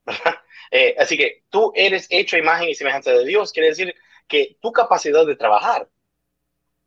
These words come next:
ah, lo que te distingue a ti de los, ah, animales, lo que los animales hacen no se puede llamar trabajo, lo hacen simplemente por naturaleza. Tú tienes una opción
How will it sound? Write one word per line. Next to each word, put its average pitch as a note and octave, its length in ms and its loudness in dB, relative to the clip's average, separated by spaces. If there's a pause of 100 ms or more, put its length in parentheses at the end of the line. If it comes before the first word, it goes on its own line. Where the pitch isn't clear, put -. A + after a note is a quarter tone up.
(120)
ah, G2 300 -10
lo B2+ 140 0
que D3 100 -4
te B2 120 0
distingue F#3 320 -2
a E3+ 60 0
ti A2 420 -10 (200)
de A#2 140 0
los, A2 180 -2 (300)
ah, G#2+ 260 2
animales, A2 500 -2 (240)
lo B2+ 120 0
que C#3 80 -2
los B2+ 140 4
animales C#3+ 400 0
hacen F3+ 300 -2
no C3 120 -2
se D3 100 -8
puede C3+ 220 4
llamar A#2+ 240 0
trabajo, A2 420 0 (340)
lo D#3+ 100 2
hacen D#3+ 260 0
simplemente C3+ 520 -2
por A2+ 160 -4
naturaleza. G#2+ 420 -2
Tú D#3 180 -16
tienes G3 260 -8
una D#3 140 -4
opción A2+ 460 -4